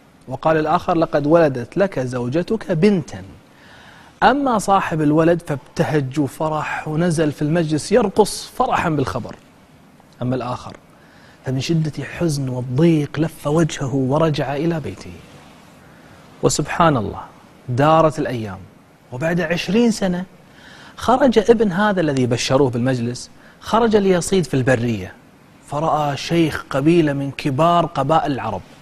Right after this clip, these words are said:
فسدد إليه البندقية ورماه، وأخذ خاتمه وفرسه وطار إلى قبيلته يتفاخر بأنه قتل شيخ القبيلة الفلانية. سبحان الله، سفيه،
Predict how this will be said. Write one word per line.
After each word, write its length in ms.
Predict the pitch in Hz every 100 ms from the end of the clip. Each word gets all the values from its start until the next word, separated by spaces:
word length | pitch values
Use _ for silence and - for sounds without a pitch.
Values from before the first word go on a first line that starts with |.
| - - - - - - - - - - -
فسدد 520 | 120 - 147 135 131
إليه 440 | 123 127 139 143 123
البندقية 840 | 120 139 143 135 135 160 180 214 202
ورماه، 440 | 143 143 139 117 92 - - _ _ _ _ -
وأخذ 440 | - - - 120
خاتمه 640 | 110 - 104 - 139 156 139 156 - - - - - -
وفرسه 720 | 113 - 147 170 - 156 139 - - -
وطار 420 | 156 160 302 196
إلى 180 | 175 170
قبيلته 500 | 160 170 185 196 185
يتفاخر 1000 | 175 175 170 226 247 247 240 - 226 220
بأنه 580 | 196 156 170 196 202 185
قتل 420 | 233 226 202 151 123 -
شيخ 480 | - 185 208 190
القبيلة 460 | 156 147 151 165 220
الفلانية. 560 | 214 147 120 107 95 - - - - - _ -
سبحان 340 | - - 95
الله، 220 | 87 73
سفيه، 480 | - - 127 196 175